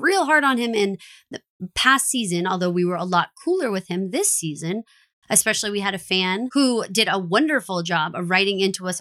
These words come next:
on the regular, telling us where we had, like, you know, misjudged the situation or another way that we could look at it. And I think that she changed our mind a lot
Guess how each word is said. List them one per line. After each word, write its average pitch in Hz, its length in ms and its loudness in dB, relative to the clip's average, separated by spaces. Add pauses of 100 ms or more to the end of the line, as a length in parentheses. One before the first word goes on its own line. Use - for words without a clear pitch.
on 196 160 4
the 277 120 2
regular, 170 560 -2 (200)
telling 214 320 2
us 185 160 0
where 190 300 0
we 185 160 -2
had, 180 240 0
like, 175 280 -2
you 185 140 0
know, 170 80 2
misjudged 185 840 0 (240)
the 208 80 0
situation 190 640 0
or 208 180 0
another 180 400 0
way 196 240 2
that 190 180 -2
we 185 160 -6
could 175 400 -2 (280)
look 214 220 0
at 180 200 2
it. 208 200 -6
And 220 120 0
I 240 80 0
think 311 220 -4
that 311 120 0
she - 140 0
changed 311 320 -2
our 302 80 -4
mind 277 200 0
a 214 60 -8
lot 185 440 0